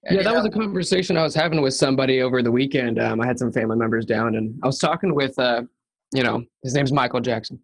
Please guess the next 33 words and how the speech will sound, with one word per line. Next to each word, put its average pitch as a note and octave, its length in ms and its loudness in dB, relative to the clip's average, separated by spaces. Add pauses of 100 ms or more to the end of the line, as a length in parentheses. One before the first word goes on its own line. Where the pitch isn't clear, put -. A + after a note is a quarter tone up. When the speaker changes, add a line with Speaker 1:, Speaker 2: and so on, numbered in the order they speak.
(280)
Speaker 1:
Anyways, D3 360 0
we E3 80 2
were F3 80 0
talking F3+ 320 0
about D3 260 0
Tesla, C#3 420 0 (560)
and, C#3+ 360 2
uh, D3 320 2 (260)
we D3+ 140 0
were F#3+ 80 2
saying A#3+ 260 0
it's, F3+ 180 0
it's E3+ 220 -2
really, E3+ 560 0
he C#3 160 -2
should F3+ 160 -2
be E3 60 2
pumping D#3 400 -2
out A#2+ 300 0 (320)
quality C#3 800 -2 (540)
versus B2 320 -2
quantity A#2+ 720 -2 (100)
with B2 160 0
this, A#2+ 160 0
'cause D3 160 -2
right F3+ 160 2
now F3 140 0
he's F3 180 0
just F3 200 -2
trying C#3+ 200 0
to B2+ 60 2
meet C3+ 240 0
demand, A#2 500 -2